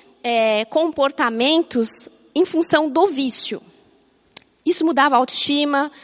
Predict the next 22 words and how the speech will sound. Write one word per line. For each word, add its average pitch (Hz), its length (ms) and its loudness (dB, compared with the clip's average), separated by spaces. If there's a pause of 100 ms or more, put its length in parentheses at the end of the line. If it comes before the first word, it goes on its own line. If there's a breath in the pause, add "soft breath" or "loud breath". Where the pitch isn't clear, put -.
(320 loud breath)
mudava 240 580 2
a 208 320 2
forma 262 340 0
de 240 80 -4
se 269 160 -2
relacionar 233 420 -2
consigo 220 440 -6
mesmo, 240 480 0
com 240 160 -6
o 214 100 -2
outro, 262 640 0
e 254 240 -4
isso - 380 -6
iam 277 320 0
afetando 254 560 -2 (240 loud breath)
todas 302 320 2
as 294 140 0
áreas 262 260 2
do 233 80 -4
relacionamento 240 640 0
dessa 240 240 0
pessoa. - 520 -2